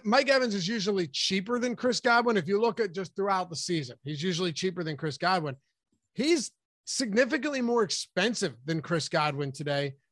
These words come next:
which means that ownership should naturally have a, a decent difference as well. And he's getting about fifteen percent less ownership than Godwin.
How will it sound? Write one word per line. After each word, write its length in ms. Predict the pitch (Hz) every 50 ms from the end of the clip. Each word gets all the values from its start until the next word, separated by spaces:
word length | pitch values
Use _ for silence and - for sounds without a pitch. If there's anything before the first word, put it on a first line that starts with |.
| _ _ -
which 220 | 180 196 - -
means 280 | 190 247 254 240 214 160
that 140 | 202 208 208 - -
ownership 640 | 220 269 302 302 277 220 - - - 185 156 151 156 - _ _ _ _ _ _
should 400 | - - - 214 202 185 165 170
naturally 560 | 180 196 214 220 220 - - 214 196 202 190 175
have 180 | 185 185 160
a, 180 | 180 170 156 - -
a 80 | 185 175
decent 460 | 143 131 175 190 160 - 170 151 131
difference 340 | 180 165 - 170 156 131 151
as 140 | 139 127
well. 380 | 156 220 208 185 165 147 135 - _ _ _ _ -
And 240 | 180 185 190 190 175
he's 160 | 196 208 175
getting 240 | 190 - 247 254 240
about 260 | 220 208 190 147 - -
fifteen 440 | 269 247 - - 240 247 240 214
percent 400 | 185 220 190 - 220 208 202 196
less 340 | 180 160 196 208 208 190 - - -
ownership 600 | 202 202 208 202 202 196 - - - 190 175 - -
than 160 | 180 175 165
Godwin. 400 | 175 170 170 170 160 170 165